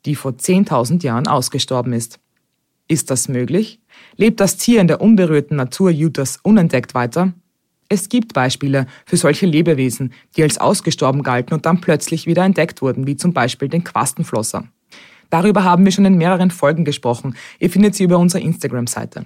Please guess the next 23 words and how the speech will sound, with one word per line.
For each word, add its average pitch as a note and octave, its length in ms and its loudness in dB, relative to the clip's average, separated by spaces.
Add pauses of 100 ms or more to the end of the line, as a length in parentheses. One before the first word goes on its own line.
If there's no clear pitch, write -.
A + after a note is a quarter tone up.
(720)
Kann D3+ 160 0
es B2+ 160 -2
sein, E3 240 4
dass C#3+ 200 0
der C3 120 -2
Direwolf C3 640 0
die D3+ 100 -6
Rinder F3 280 4
der C3+ 140 0
Familie C#3 440 -4
reißt? C#3+ 320 -4 (640)
Bevor G#3+ 320 2
wir A3 80 4
uns G#3+ 100 4
mit G#3+ 140 2
den G#3 80 0
anderen F3 500 2
paranormalen C3 640 -2
Phänomenen E3+ 580 0 (240)
auf D#3+ 160 -2
der C#3+ 180 0
Ranch D#3 260 0
beschäftigen, E3+ 680 -2